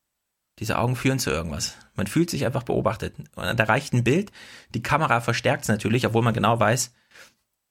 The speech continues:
näher als das Bild kann das auch nicht zugucken, ja, weil niemand hat die Kapazität, das auszuwerten oder im richtigen Moment, auch was hat er da gesagt, ja, es muss ja auch und so ordentlich mikrofoniert sein und alles. Wir wissen ja selber, wie Konferenzräume, selbst wenn sie zum Abhören da sind, weil man eine Konferenz machen will, einfach nicht dafür taugen.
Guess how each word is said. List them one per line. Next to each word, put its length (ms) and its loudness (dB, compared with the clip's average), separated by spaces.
näher 480 0
als 220 -2
das 140 -6
Bild 260 2
kann 140 0
das 140 0
auch 100 2
nicht 180 0
zugucken, 340 -4
ja, 260 -2
weil 120 0
niemand 280 2
hat 100 0
die 80 -2
Kapazität, 560 -2
das 120 -2
auszuwerten 580 0
oder 160 0
im 80 0
richtigen 340 2
Moment, 320 2
auch 140 0
was 120 0
hat 80 0
er 60 0
da 120 2
gesagt, 380 2
ja, 60 0
es 120 -4
muss 120 0
ja 100 0
auch 180 -6
und 120 -2
so 280 -2
ordentlich 300 0
mikrofoniert 560 -2
sein 160 -2
und 80 -4
alles. 220 -4
Wir 80 -4
wissen 180 0
ja 140 0
selber, 320 0
wie 140 -2
Konferenzräume, 800 0
selbst 460 0
wenn 240 4
sie 220 0
zum 160 0
Abhören 400 4
da 180 6
sind, 200 -2
weil 100 4
man 80 2
eine 100 2
Konferenz 460 0
machen 260 2
will, 180 4
einfach 260 0
nicht 200 2
dafür 240 0
taugen. 380 -2